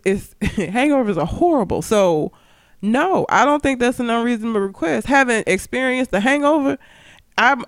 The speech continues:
I can't imagine drinking tonight, getting drunk,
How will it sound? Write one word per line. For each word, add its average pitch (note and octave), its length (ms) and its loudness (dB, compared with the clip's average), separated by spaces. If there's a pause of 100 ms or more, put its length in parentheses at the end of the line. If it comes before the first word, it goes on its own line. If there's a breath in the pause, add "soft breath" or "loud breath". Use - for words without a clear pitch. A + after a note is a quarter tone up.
I A#3 120 2
can't C4 260 -2
imagine F#3+ 800 -2
drinking F#3 380 -2
tonight, D3+ 400 -6 (160)
getting F3 240 -4
drunk, D#3 320 -10